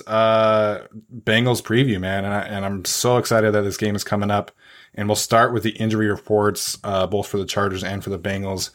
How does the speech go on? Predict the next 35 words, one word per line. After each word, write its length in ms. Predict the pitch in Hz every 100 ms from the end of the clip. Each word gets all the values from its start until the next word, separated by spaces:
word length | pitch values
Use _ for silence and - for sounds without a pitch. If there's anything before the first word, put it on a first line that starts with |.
| - - - - _
Um, 380 | - 92 90 90
it's 200 | 95 -
not 460 | 104 101 107 135 -
looking 240 | 123 120
like 180 | 113 113
Mike 340 | 107 110 107 -
Pouncey 500 | - 107 107 110 101
is 180 | 98
going 360 | 90 95 95 101
to 160 | - 92
play. 640 | - - 92 110 143 165 _ - - -
Uh, 280 | 98 90 87
we 120 | 90
finally 420 | - 110 113 110
have 580 | 98 - 104 104 95 90 101
a, 560 | 95 92 92 92 90
um, 720 | 87 90 90 87 87 87 90 -
a 160 | 107 98
distinction 680 | 92 95 - 113 - 127
on 160 | 120 104
what 180 | 101 -
his 260 | 101 90
injury 440 | - 101 95 98 92
is. 220 | 107 131
Apparently 300 | 127 101 95
he's 200 | 92 87
battling 380 | 87 92 95 90
a 80 | 87
hip 260 | 87 123 120
injury, 460 | 127 127 147 156 - - - - - -
um, 600 | 107 92 90 87 90 -
which 320 | 98 92 - -
I 100 | 101
don't 120 | 110
understand 760 | 107 107 - 104 104 104 95